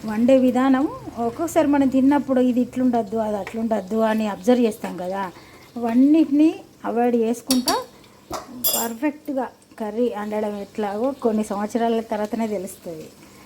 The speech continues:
అట్లా తెలిసిన మెథడ్లా ఇది వండుతూనే ఇది ఫాలో అవుతా నేను ఎప్పుడు. ఇంట్లో కూడా అందరికీ మంచిగా నచ్చుతుంది. ఇక ఇప్పుడు కొన్ని వాటర్ వేసి ఉప్పు వేసినామంటే హాఫ్ అన్ అవర్ దాకా దాన్ని ముట్టాల్సిన అవసరం లేదు. వేరే మీ షిఫ్ట్ చేద్దాం, వేరే స్టవ్ మీదకి షిఫ్ట్ చేసి మూత పెడితే అయిపోతాయి.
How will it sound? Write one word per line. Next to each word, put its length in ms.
అట్లా 200
తెలిసిన 420
మెథడ్లా 560
ఇది 220
వండుతూనే 460
ఇది 160
ఫాలో 360
అవుతా 400
నేను 220
ఎప్పుడు. 360
ఇంట్లో 260
కూడా 160
అందరికీ 480
మంచిగా 680
నచ్చుతుంది. 500
ఇక 120
ఇప్పుడు 280
కొన్ని 240
వాటర్ 280
వేసి 200
ఉప్పు 200
వేసినామంటే 480
హాఫ్ 180
అన్ 100
అవర్ 180
దాకా 680
దాన్ని 220
ముట్టాల్సిన 580
అవసరం 300
లేదు. 180
వేరే 300
మీ 280
షిఫ్ట్ 220
చేద్దాం, 360
వేరే 200
స్టవ్ 260
మీదకి 200
షిఫ్ట్ 280
చేసి 220
మూత 200
పెడితే 300
అయిపోతాయి. 360